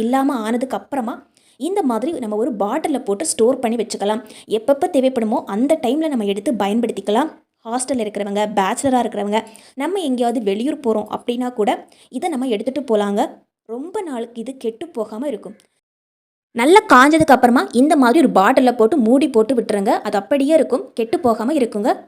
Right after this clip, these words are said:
இப்ப நம்ம ஒரு கடாய் வச்சுக்கலாம். இதுல ஒரே ஒரு ஸ்பூனுக்கு சமையல் எண்ணெய் சேர்த்துட்டு, அரை ஸ்பூன் அளவுக்கு கடுகு சேர்த்துக்கிறேன், அரை ஸ்பூன் அளவுக்கு ஜீரகம் சேர்த்துக்கிறேன். ஒரே ஒரு பெரிய வெங்காயம் சின்னதா கட் பண்ணி வச்சிருந்தேன், அதையும் இந்த மாதிரி சேர்த்துக்கிறேன். நம்ம இப்போ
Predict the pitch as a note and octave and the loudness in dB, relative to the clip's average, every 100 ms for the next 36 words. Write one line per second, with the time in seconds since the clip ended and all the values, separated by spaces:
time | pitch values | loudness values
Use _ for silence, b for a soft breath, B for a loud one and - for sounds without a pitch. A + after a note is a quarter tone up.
0 | B3+ C4+ G4+ D#4+ B3+ A3+ B3 G#3+ A3 B3+ | -8 -2 0 0 2 2 2 0 0 0
1 | B3+ B3+ D4 F#4+ G#3+ A3 G#3+ A3 D4 D#4 | -2 -2 -2 -2 0 2 4 4 2 0
2 | B3+ A#3 A#3 A#3 D4+ - G#3 A3+ A#3+ A#3+ | -2 -6 -6 -4 -4 -4 -4 -4 -2 -2
3 | A#3 G#3+ A#3 D4 B B B G#3 A#3+ - | -2 -4 -4 -4 B B B -2 -2 -4
4 | D#4 A#3+ A3+ A3+ G3 G#3+ B3+ A#3 A#3 D4+ | -2 -2 -4 -4 -4 -2 -2 -4 -4 -6
5 | E4 A3 G#3+ - C4 G#3 G#3+ D#4+ D#4 A3+ | -4 -4 -6 -4 -2 -2 -2 -2 -2 -2
6 | G#3+ G3 G3 G3 G3+ A#3+ F4 D#4+ F#4+ B3 | -4 -6 -6 -4 0 0 0 -2 0 0
7 | C4+ C#4+ B3 A#3+ E4+ G4 C4 C4 C#4+ A#3+ | 0 -2 -2 -2 -4 -4 -6 -6 -6 -8
8 | B3+ B3+ A#3 A#3 A3 G#4 B B - A3+ | -4 -4 -4 -4 -6 -8 B B -8 -4
9 | C4 G4 A#3+ G#3+ G3+ D4+ D4 A3+ A3 C4 | -2 -4 -4 -6 -4 -6 -4 -6 -6 -6
10 | G4 B B A#3 A#3 A3 C4 | -8 B B -10 -8 -6 -4